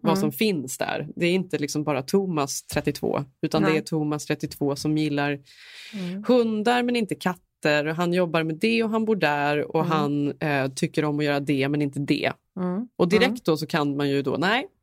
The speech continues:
Speaker 1: det där är inte för mig. Så då liksom
Speaker 2: Mm.
Speaker 1: swipar man ju förbi Thomas och
Speaker 2: Mm.
Speaker 1: sen så kommer Anders och så är det någon <laughs> annan där. Det finns för många, man, direkt så sållar
Speaker 2: Mm.
Speaker 1: man bort folk som man kanske egentligen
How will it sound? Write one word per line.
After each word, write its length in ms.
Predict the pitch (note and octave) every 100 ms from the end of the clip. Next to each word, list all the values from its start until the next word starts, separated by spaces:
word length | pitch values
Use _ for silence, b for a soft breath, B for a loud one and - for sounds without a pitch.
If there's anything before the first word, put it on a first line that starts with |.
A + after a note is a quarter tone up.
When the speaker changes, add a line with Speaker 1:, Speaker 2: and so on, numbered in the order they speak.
| -
Speaker 1:
det 120 | G#3
där 120 | A#3
är 60 | A#3+
inte 180 | A3
för 100 | -
mig. 220 | D#3+ D3+ F#3+
Så 160 | - F3+
då 120 | F#3
liksom 200 | F#3+ F#3+
Speaker 2:
Mm. 40 |
Speaker 1:
swipar 360 | G3+ G3+ F#3 F#3
man 140 | F3+
ju 80 | E3+
förbi 240 | E3 D3
Thomas 340 | C3 C#3+ B2 B2+ F3
och 60 |
Speaker 2:
Mm. 40 | F#3
Speaker 1:
sen 80 | D#3
så 100 | E3+
kommer 220 | E3+ D#3+
Anders 540 | E3 C#3+ C#3 G#3+ D4+
och 80 | E3+
så 80 | -
är 60 |
det 120 | D3 D3
någon 100 | D3+
<laughs> 240 | - -
annan 340 | G3 F#3 D#3+
där. 160 | D#3 C#3 B B B B B
Det 100 | G#3+
finns 160 | A3 A#3
för 80 | A3
många, 340 | G#3+ F#3 F3+
man, 220 | F#3+ F#3+ F#3
direkt 460 | A3 A3 B3 -
så 320 | - F3 E3 -
sållar 380 | - G3+ F#3 F3
Speaker 2:
Mm. 40 |
Speaker 1:
man 160 | F3 E3
bort 240 | G#3+ -
folk 280 | - D#3+ C#3
som 120 | -
man 120 | D#3+
kanske 240 | D3+ D3+ D3+
egentligen 580 | D3+ D#3+ D#3 - D3 D3